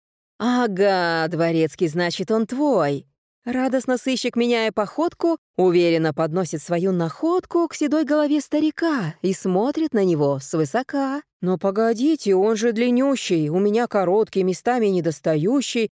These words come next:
кое-где выпадающий, это точно не мой волос»,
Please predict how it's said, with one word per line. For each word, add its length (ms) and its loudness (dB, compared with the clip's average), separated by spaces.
кое-где 360 2
выпадающий, 800 0
это 420 0
точно 380 -2
не 100 2
мой 160 2
волос», 500 -2